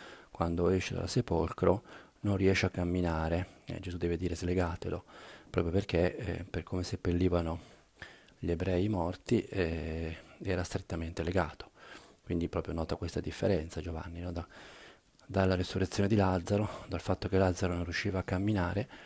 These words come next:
non riusciva a muoversi, eh, deduce che la resurrezione di Cristo è stato qualcosa di ben diverso e ben più profondo e ben definitivo. Ehm,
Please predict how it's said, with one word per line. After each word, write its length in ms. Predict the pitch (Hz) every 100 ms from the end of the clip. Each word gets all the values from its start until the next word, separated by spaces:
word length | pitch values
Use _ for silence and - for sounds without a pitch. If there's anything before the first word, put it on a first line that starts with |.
| - - - -
non 100 | 87
riusciva 380 | 87 - 90 85
a 40 |
muoversi, 680 | 92 87 85 90 87 - 113 -
eh, 400 | - 90 87 85 - -
deduce 640 | - 110 92 90 - 95 - - - - -
che 80 | -
la 60 | 90
resurrezione 520 | 92 95 90 95 92
di 100 | 110
Cristo 540 | - 82 - 92 -
è 80 | -
stato 440 | - 95 85 85 -
qualcosa 400 | 90 - 90 87
di 180 | 85 - - - _ - - - -
ben 200 | 98 90
diverso 460 | 92 87 85 92 90
e 60 |
ben 160 | 87 87
più 100 | 87
profondo 420 | - - 82 85
e 40 |
ben 160 | 80 82
definitivo. 640 | 80 85 85 - 73 95 - _ _ - - - - - - - - - _
Ehm, 1040 | - 113 107 101 101 95 92 90 90 90